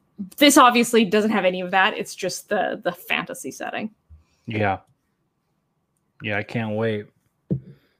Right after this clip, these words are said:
Speaker 2: Very interesting to see how the summons will be, play a role
Speaker 1: Yeah,
Speaker 2: into
Speaker 1: they
Speaker 2: it.
Speaker 1: were really front and center, and that's really unusual. Like, well, it's unless,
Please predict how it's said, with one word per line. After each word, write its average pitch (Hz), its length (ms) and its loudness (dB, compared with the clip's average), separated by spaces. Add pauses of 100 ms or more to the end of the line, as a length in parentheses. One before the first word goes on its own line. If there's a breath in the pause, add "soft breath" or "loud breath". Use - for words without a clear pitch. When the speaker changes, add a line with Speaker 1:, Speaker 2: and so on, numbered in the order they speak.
(200)
Speaker 2:
Very 127 240 4
interesting 131 460 -2
to 117 80 -2
see 139 160 0
how 123 140 2
the 113 100 -4
summons 127 560 0
will 123 140 0
be, 123 320 0 (580)
play 131 300 8
a 123 80 8
role 123 240 8
Speaker 1:
Yeah, 127 80 4
Speaker 2:
into 127 220 8
Speaker 1:
they 247 80 10
Speaker 2:
it. - 40 6
Speaker 1:
were - 80 8 (160)
really 370 240 6
front - 320 2
and 220 80 2
center, 220 380 2
and 180 120 0
that's 202 220 0
really 226 380 -4
unusual. 180 1000 -6 (240)
Like, 226 240 2
well, 247 260 10
it's 247 160 8 (100)
unless, 262 360 8